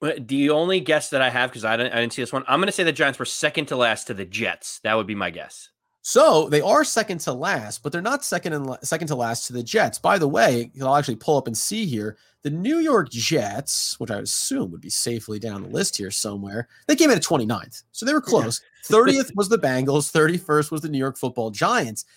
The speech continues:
Speaker 2: But here's why I thought, I just wanted to touch on this briefly. The Chargers were the thirty-second rated offensive line. And
Speaker 1: That's
Speaker 2: the
Speaker 1: scary.
Speaker 2: re-,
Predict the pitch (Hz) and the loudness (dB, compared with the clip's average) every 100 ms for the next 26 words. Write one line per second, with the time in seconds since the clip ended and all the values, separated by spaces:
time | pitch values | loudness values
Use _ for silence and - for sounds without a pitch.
0 | _ _ 180 156 240 277 233 202 185 185 | _ _ -4 0 2 2 0 0 0 2
1 | 175 - - 160 160 135 160 143 120 - | 0 0 -4 -2 -2 -2 -2 -2 -8 -6
2 | 214 240 127 120 117 _ _ _ _ - | -6 -4 -4 -4 -6 _ _ _ _ -6
3 | 165 - 240 269 147 78 - - - _ | 0 4 6 6 2 -6 -10 -12 -14 _
4 | _ _ _ 139 165 175 - - 180 196 | _ _ _ 4 4 4 0 4 4 4
5 | 226 - 139 127 139 151 - _ _ _ | 0 0 0 0 -2 -4 -6 _ _ _
6 | _ 120 127 120 131 - 120 113 127 123 | _ -2 0 2 2 2 0 0 0 -2
7 | 165 220 233 - _ _ _ _ _ _ | -2 0 0 0 _ _ _ _ _ _
8 | _ _ _ _ _ _ _ _ _ - | _ _ _ _ _ _ _ _ _ 2
9 | 170 175 175 147 175 127 107 | 4 4 2 0 2 4 4